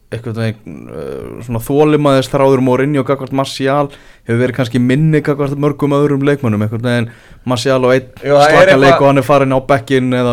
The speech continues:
Speaker 1: utan hóps.
Speaker 2: Já, það, það er eitthvað, eh, hann, hann hefur minnst á það, sko, að hann, hann hlusti of mikið á umboðsmanninn, umboðsmanninn sinn.
Speaker 1: Hmm.
Speaker 2: Og umboðsmaðurinn hans náði að, eh, selja hann til Manchester United á, þú veist, sextíu milljónir punda þegar hann er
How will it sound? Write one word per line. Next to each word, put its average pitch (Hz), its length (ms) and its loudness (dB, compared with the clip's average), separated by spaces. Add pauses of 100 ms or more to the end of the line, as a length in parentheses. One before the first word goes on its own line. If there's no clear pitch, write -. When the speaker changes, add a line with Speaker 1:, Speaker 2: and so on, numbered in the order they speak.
Speaker 1:
utan 131 160 -2
hóps. 127 240 -2
Speaker 2:
Já, 123 180 0
það, 143 160 0
það 143 220 0
er 170 180 0 (140)
eitthvað, 156 380 -2
eh, - 340 -10
hann, 147 140 -6
hann 143 300 -4
hefur 156 340 -4
minnst 170 340 -8
á 165 80 0
það, 107 220 -2
sko, 123 140 -14
að 123 520 -4
hann, 131 220 -6 (280)
hann 135 160 -8
hlusti 151 380 -10
of 143 60 -4
mikið 139 260 -4
á 131 40 0 (120)
umboðsmanninn, 107 500 -10 (360)
umboðsmanninn 107 420 -8
sinn. 92 160 -14 (560)
Speaker 1:
Hmm. 110 240 -6 (480)
Speaker 2:
Og 123 120 -10
umboðsmaðurinn 127 540 -4
hans 120 140 -6
náði 123 440 -4
að, 117 280 -2 (160)
eh, - 140 -10
selja 131 500 -2
hann 113 240 -6
til 123 160 -8
Manchester 123 320 -8
United 117 320 -6
á, 113 120 0 (120)
þú 117 200 -14
veist, 107 180 -10
sextíu 127 340 -10
milljónir 117 300 -6
punda 117 400 -8 (120)
þegar 110 140 -8
hann 110 80 -8
er 117 40 -6